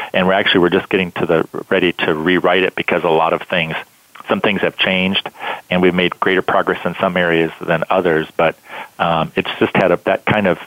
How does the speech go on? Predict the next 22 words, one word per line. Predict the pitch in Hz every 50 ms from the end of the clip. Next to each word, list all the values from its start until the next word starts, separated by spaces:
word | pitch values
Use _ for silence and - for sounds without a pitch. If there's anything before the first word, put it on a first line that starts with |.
| - _ _ _
thinking | - 117 113 107 - - 90 85 82 85
and | 85 82
that | 87 - -
kind | - 95 90 85
of | 80 -
work | 82 85 87 - -
has | - -
had | - 87 82
a | 80
profound | - - - - - - 87 87 82 80 - -
impact | 90 87 - - 90 78 - -
on | - 85 80
the | 76 - -
strategy | - - 87 82 82 87 85 85 85 76
that | 80 80 -
we've | 85 80 85
implemented. | 98 104 - 87 80 78 76 71 76 78 78
And | 80 80 - -
so | 87 82 82 80 - _ _ - - - - - - - - -
I, | 85 90 113 131 - - -
I | - 98 117 127 127 131 127 127 - - _ _ _ _ - _ _ _
believe | - 104 95 92 90 87 -